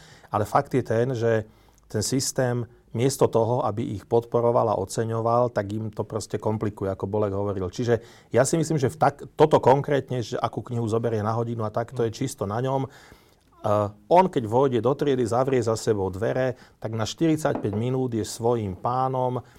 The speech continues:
Speaker 1: Štát mu síce predpísal, že čo má s tými žiakmi prebrať, ale už mu ani nepredpísal, že ako to má prebrať, čo má s tými žiakmi na hodine robiť, aké knihy má ukázať, čo sa ich má pýtať, ako má na nich reagovať. Čiže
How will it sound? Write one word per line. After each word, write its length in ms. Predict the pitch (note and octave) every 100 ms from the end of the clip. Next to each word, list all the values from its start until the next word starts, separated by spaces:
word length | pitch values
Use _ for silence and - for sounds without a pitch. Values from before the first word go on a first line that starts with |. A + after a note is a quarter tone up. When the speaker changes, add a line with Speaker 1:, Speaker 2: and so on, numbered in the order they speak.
| -
Speaker 1:
Štát 320 | _ - D3 D3+
mu 80 |
síce 240 | C3+ B2+ E3
predpísal, 640 | A#2+ C#3 - C3 - G#2+
že 160 | A2 G#2+
čo 160 | -
má 160 | B2+ B2
s 80 | -
tými 240 | A#2+ A2+
žiakmi 400 | G#2+ A2 - G#2
prebrať, 560 | - B2+ C#3 B2+ A#2 A2
ale 80 | C3+
už 160 | C3+
mu 80 | C#3
ani 240 | A#2 A2+
nepredpísal, 480 | A#2 A2+ A2+ G#2+ G#2
že 160 | G2 -
ako 240 | C#3+ C3+
to 80 | A#2+
má 160 | A2+ G#2+
prebrať, 480 | A2+ A2 G#2+ G2+
čo 80 | -
má 160 | C#3 A#2+
s 80 | -
tými 160 | A#2
žiakmi 320 | G#2+ A2 -
na 160 | G#2 G#2+
hodine 320 | G#2+ G2+ G2
robiť, 400 | G#2+ B2 A#2 G#2 - - -
aké 240 | - A#2+ A#2
knihy 320 | - A#2 A2
má 80 | G2+
ukázať, 480 | C3 C3+ A#2 G#2+ G2+
čo 160 | A2+
sa 80 | -
ich 100 | A2+
má 140 | F#2+
pýtať, 320 | F#2+ C3 C3+ G#2+
ako 240 | G2+ G#2+
má 80 | G#2
na 160 | G#2
nich 80 | F#2+
reagovať. 400 | G#2 A#2 A#2 B2
Čiže 220 | - A#2